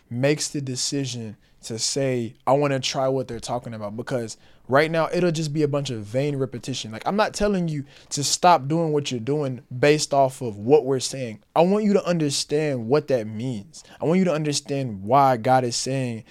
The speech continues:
"Flee from fornication." I want you to understand how, what God is trying to say when he tells you that. It's not telling you that to take away your fun, like I said earlier, but he's telling you that simply because he wants to preserve your purity. He's telling you to, to keep sober, to stay sober-minded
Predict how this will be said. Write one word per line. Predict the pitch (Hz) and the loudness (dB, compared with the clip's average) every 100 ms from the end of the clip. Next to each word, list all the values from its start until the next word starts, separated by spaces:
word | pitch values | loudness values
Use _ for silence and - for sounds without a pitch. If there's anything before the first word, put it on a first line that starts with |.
| - - _ - | -20 -20 _ -12
"Flee | - 139 131 | -2 2 2
from | 127 120 | 0 -8
fornication." | 131 127 113 131 120 - 107 | -4 -4 -2 -2 -2 -4 -4
I | |
want | 151 180 | -2 0
you | 180 | 0
to | |
understand | 147 151 139 135 131 | 0 -2 -2 -2 0
how, | 127 | 0
what | 110 127 110 | 0 -2 2
God | 131 151 | 4 4
is | 131 | 0
trying | 139 120 | -4 -8
to | 107 | -8
say | 131 | -6
when | 131 123 | -6 -6
he | 110 | -6
tells | 143 147 | -2 -2
you | 131 | -2
that. | 110 | -4
It's | 110 | -6
not | 156 135 | -8 -6
telling | 160 160 | -6 -4
you | 143 | -2
that | 135 | -2
to | - | -2
take | - 135 | -4 -2
away | 139 120 | -2 -2
your | 104 - | -6 -4
fun, | 160 127 - - | -2 -2 -8 -12
like | 139 127 | -2 0
I | |
said | 127 147 120 | 0 0 4
earlier, | 143 151 123 | 4 4 2
but | 107 117 104 - - - | 0 -2 -2 -8 -20 -4
he's | 160 | -4
telling | - 185 185 175 | 6 6 6 4
you | 160 | 2
that | 151 127 | 0 0
simply | - 160 143 | -2 -2 -2
because | 135 139 139 131 | -4 -2 -4 -2
he | 151 | -2
wants | 151 143 | -2 -2
to | 127 110 | -4 -6
preserve | - 135 113 147 143 | -4 -4 2 2 2
your | 131 | 0
purity. | 110 - 156 147 113 95 - | -4 -2 0 2 0 -6 -8
He's | - 160 | -4 -2
telling | 180 175 170 | 0 0 0
you | 160 | -2
to, | 135 - | -4 -4
to | - - 131 - - | -4 -2 -2 -4 -6
keep | - 202 | -2 0
sober, | - 175 151 - - - - | 4 4 2 -4 -14 -18 -6
to | 147 | -2
stay | - 185 175 | 2 4 6
sober-minded | - 175 160 139 131 165 151 127 | 6 4 4 2 0 -2 -2 -6